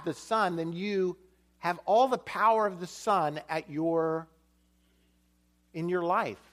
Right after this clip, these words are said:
at work within you. The Son does his thing in you.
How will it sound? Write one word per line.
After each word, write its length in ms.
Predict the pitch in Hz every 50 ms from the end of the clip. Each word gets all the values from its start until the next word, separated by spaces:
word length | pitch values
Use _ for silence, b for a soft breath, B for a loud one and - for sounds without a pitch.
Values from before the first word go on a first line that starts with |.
| _ _ _ -
at 160 | 160 156 185
work 480 | 151 160 208 220 202 170 - - -
within 640 | 156 170 175 180 180 - - - - 196 220 233 226 190
you. 180 | 127 98 - - _ _ _ _ _ _ _ _ _ _ _ _ _ -
The 80 | 180
Son 500 | 160 - - - 254 247 233 190 170 170
does 200 | 165 175 180 170
his 200 | 175 180 170 - -
thing 320 | - - 262 302 302 240
in 160 | 165 123 113
you. 140 | 101 98 -